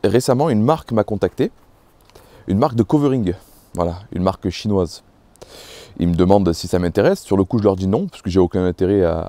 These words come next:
à, à prendre des trucs de covering. Et finalement, je me suis dit, pourquoi pas, euh, soit sur la Mulasse, soit sur la Gauloise, peut-être faire une pièce noire ou, euh, enfin, peut-être un capot noir, une connerie comme ça. On se met d'accord avec le mec et il m'envoie le produit que je reçois.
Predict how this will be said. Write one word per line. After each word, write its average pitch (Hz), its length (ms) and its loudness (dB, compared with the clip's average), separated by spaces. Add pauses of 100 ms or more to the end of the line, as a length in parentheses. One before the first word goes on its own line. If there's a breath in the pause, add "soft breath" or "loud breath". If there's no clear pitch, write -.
à, 85 320 -2
à 87 60 -6
prendre 107 200 -4
des 92 80 0
trucs 90 160 -10
de 90 60 -6
covering. 98 480 -2 (480 loud breath)
Et 143 180 6
finalement, 120 400 2
je 135 60 -2
me 117 40 -4
suis 101 140 -4
dit, 135 120 -4
pourquoi 110 320 0
pas, 135 260 4
euh, 90 500 0
soit 110 160 -6
sur 104 140 -2
la 92 100 2
Mulasse, 113 400 0
soit 107 140 -2
sur 101 100 -4
la 87 80 2
Gauloise, 98 440 0 (260 soft breath)
peut-être 120 260 -2
faire 87 120 -4
une 85 140 -6
pièce - 300 -4
noire 110 380 -2
ou, 87 240 -4
euh, 82 160 -6 (640 soft breath)
enfin, 80 180 -2 (240)
peut-être - 160 -2
un 101 60 -4
capot 92 260 -4
noir, 95 300 0 (200)
une 90 100 -10
connerie 101 240 0
comme 101 120 0
ça. 85 240 -4
On 104 80 -2
se - 160 -8
met 123 80 0
d'accord 107 260 0
avec 87 200 -2
le 85 80 -4
mec 113 360 -8 (520 soft breath)
et 147 60 4
il 156 60 4
m'envoie 127 220 2
le 127 60 -8
produit 85 340 -10 (1400)
que 110 100 0
je 101 60 0
reçois. 98 340 -4